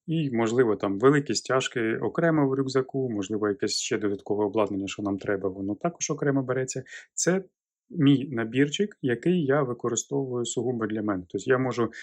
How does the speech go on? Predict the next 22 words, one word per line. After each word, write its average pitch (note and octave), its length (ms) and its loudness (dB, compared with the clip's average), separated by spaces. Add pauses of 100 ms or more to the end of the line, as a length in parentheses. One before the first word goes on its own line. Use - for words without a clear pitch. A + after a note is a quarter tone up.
(160)
для A2+ 100 2
себе, F#2+ 320 -2
я B2 180 4
можу B2+ 280 2
взяти A2 480 0 (400)
оцю A2 300 -2
сумку, F#3 580 2 (260)
взяти G#2+ 360 0
свої A#2+ 340 -2
два D3 180 2
дрона, F#3 480 2
і D#3+ 160 2
я C3+ 140 4
знаю, C#3+ 320 2
що - 140 -6
де C3+ 160 4
б C3+ 80 -4
я C3+ 120 0
не D3+ 100 0
був, F3+ 280 2 (400)
я D3 200 2
можу A#2+ 400 -4